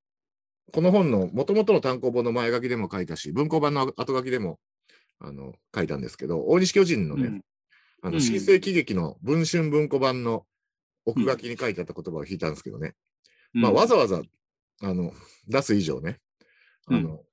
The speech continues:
Speaker 1: 有志愚眼の読者三百人にね、出会うことができたならば、
Speaker 2: うん。
Speaker 1: それは妨害の喜びであると。
Speaker 2: うん。
Speaker 1: まあ、同じように、もしそれが三千人、三千部も売れたならば、もって名すべしだろうと。
Speaker 2: うん。
Speaker 1: まあ、
Speaker 2: うん。
Speaker 1: しかし、著書をあえて公に刊行した以上、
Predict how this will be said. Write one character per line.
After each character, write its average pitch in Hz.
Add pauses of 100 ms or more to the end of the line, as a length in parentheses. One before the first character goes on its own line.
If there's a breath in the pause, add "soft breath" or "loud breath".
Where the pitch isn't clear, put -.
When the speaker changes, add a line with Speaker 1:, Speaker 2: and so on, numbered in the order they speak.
(100)
Speaker 1:
有 170
志 131
愚 101
眼 113
の 117
読 127
者 90
三 123
百 156
人 113
に 78
ね、 101
出 120
会 113
う 107
こ 110
と 156
が 113
で 113
き -
た 90
な 98
ら 101
ば、 92
Speaker 2:
う -
ん。 -
Speaker 1:
そ 117
れ 107
は 90
妨 117
害 123
の 120
喜 113
び 107
で 101
あ 85
る 69
と。 - (720)
Speaker 2:
う 113
ん。 90 (120)
Speaker 1:
ま 123
あ、 120
同 185
じ 190
よ 202
う 180
に、 131
も 185
し -
そ 143
れ 120
が 95
三 156
千 170
人、 170
三 170
千 185
部 165
も 160
売 160
れ 165
た 160
な 135
ら 98
ば、 113
も 127
っ -
て 98
名 98
す 113
べ 113
し 101
だ 87
ろ -
う -
と。 - (800)
Speaker 2:
う -
ん。 -
Speaker 1:
ま -
あ、 -
Speaker 2:
う -
ん。 -
Speaker 1:
し 87
か 196
し、 165
著 165
書 127
を 135
あ 131
え 117
て 120
公 110
に 104
刊 98
行 98
し -
た 107
以 117
上、 123